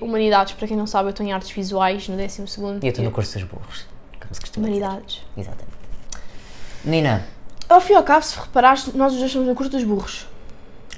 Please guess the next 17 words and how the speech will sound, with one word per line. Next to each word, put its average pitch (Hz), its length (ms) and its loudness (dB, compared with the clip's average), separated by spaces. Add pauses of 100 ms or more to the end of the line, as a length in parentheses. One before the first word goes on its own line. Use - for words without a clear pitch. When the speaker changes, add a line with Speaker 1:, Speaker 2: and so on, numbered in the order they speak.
(140)
Speaker 2:
Tá 170 160 12 (100)
bem. 113 260 6
Speaker 1:
Só 247 220 8
ciência, 262 640 2
para, 262 400 12 (360)
neste, 254 680 0
neste 277 260 -2
país, 254 420 2
só 277 160 4
ciências 277 360 -2
é 262 80 4
que 277 80 -2
serve. 185 240 0 (520)
Speaker 2:
É, - 120 -8
e 113 120 -4
economia 113 400 -4
também, 113 280 -8